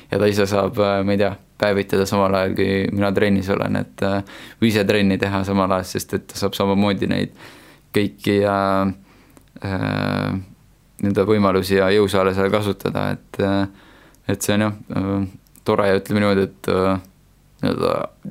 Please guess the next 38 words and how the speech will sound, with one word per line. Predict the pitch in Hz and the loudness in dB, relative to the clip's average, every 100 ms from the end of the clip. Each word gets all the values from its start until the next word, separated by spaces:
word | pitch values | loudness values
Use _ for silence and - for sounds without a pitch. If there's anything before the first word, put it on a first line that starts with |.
| - _ - | -16 _ -6
see | 104 98 - | 0 0 0
teeb | 104 107 | 0 2
mind | 98 98 | 2 2
nagu | 101 107 | 2 2
veel | 107 | 4
rõõmsamaks | 113 107 95 104 98 - 95 | 4 2 2 0 0 -2 -2
ja | |
nii-öelda, | 95 92 87 90 92 | 0 0 0 -2 0
mida | 98 98 | 2 2
ma | 95 92 | 2 0
arvan, | 90 | -2
et | - | -2
jah, | 87 92 - - - - - - | -4 -4 -16 -20 -20 -20 -20 -2
rõõmsam | 110 98 101 | 0 2 2
olen, | 110 104 95 | 2 2 2
seda | 101 95 92 | 2 2 0
paremini | - 107 104 95 92 | 0 0 2 2 2
mul | 92 92 | 2 2
ka | 95 | 0
samas | 95 101 92 92 | 2 0 2 0
nagu | 92 95 | 0 2
trennid | 101 101 90 95 | 2 2 2 0
nii-öelda, | - - 53 | -4 -2 -2
äh, | 98 - - - - - - _ - - - | -2 -10 -20 -20 -20 -20 -20 _ -8 -8 -6
ütleme | - - 92 | -6 -2 -2
nii, | 95 | 0
välja | 92 90 | 0 2
tulevad, | 101 95 85 80 | 2 2 0 -2
et, | - - - | -6 -8 -8
äh, | - 87 - 87 87 | -4 -4 -6 -6 -6
et | 92 - | -6 -6
see | 92 | -2
on | 92 | 0
ainult | 92 90 - | 0 -2 -2
nii-öelda | 90 87 - | -4 -4 -2
pluss, | 101 - - | -2 -2 -6
ütleme | - - - | -8 -10 -8
nii. | 95 | -10